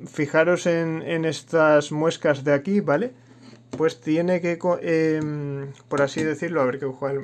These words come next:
el móvil mejor. Eh, tiene que coincidir, no sé si se está viendo así, al, al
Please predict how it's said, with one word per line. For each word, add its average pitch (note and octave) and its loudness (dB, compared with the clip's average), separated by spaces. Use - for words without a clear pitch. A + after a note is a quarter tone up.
el C#3+ -6
móvil C3+ -4
mejor. D3 -4
Eh, D#3+ 6
tiene F3 0
que F#3 0
coincidir, F#3 2
no D3+ -10
sé E3 -6
si D#3+ -6
se D3+ -10
está C#3+ -2
viendo C#3 0
así, E3+ -6
al, C#3+ -4
al D3 -10